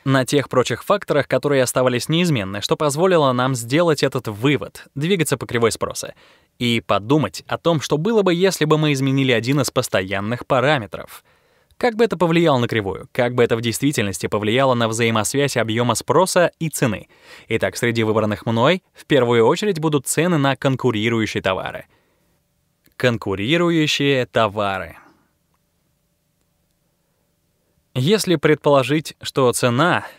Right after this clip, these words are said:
вообще, мне бы не стоило говорить «конкурирующие», я назову это ценой взаимозависимых продуктов.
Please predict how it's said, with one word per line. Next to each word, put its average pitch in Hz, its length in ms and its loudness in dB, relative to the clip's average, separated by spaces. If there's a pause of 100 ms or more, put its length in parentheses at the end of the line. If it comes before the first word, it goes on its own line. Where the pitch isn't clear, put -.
(480)
вообще, 123 540 -2 (100)
мне 160 220 -2
бы 143 100 2
не 143 100 0
стоило 104 300 -2
говорить 110 380 -2
«конкурирующие», 117 840 -2
я 131 160 -2
назову 127 380 2
это 123 260 2 (300)
ценой 139 500 0
взаимозависимых 127 1160 -2
продуктов. 107 500 -2